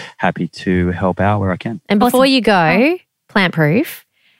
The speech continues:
Speaker 2: what do you
Speaker 3: Yes.
Speaker 2: think about the benefits of plants when you're not eating them? Because I love getting out in my garden and just
Speaker 3: <laughs>
Speaker 2: pottering.
Speaker 3: The, the soil,
Speaker 1: Oh, I
Speaker 3: all
Speaker 1: think,
Speaker 3: of that exposure
Speaker 1: I, I
Speaker 3: is excellent.
Speaker 1: think that's a great way to connect to nature,
Speaker 2: Mm.
Speaker 1: um, which may even give you more meaning and, and purpose to wanna look after our environment. So I encourage everyone to get out into nature and,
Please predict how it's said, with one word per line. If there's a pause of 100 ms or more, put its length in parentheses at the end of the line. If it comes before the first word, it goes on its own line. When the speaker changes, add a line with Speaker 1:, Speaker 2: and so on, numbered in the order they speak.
(160)
Speaker 2:
what
do
you
Speaker 3:
Yes.
Speaker 2:
think
about
the
benefits
of
plants
when
you're
not
eating
them? (120)
Because
I
love
getting
out
in
my
garden
and
just
Speaker 3:
<laughs>
Speaker 2:
pottering. (120)
Speaker 3:
The, (320)
the
soil,
Speaker 1:
Oh,
I
Speaker 3:
all
Speaker 1:
think,
Speaker 3:
of
that
exposure
Speaker 1:
I,
I
Speaker 3:
is
excellent.
Speaker 1:
think
that's
a
great
way
to
connect
to
nature,
Speaker 2:
Mm.
Speaker 1:
um,
which
may
even
give
you
more
meaning
and,
and
purpose
to
wanna
look
after
our
environment.
So
I
encourage
everyone
to
get
out
into
nature
and,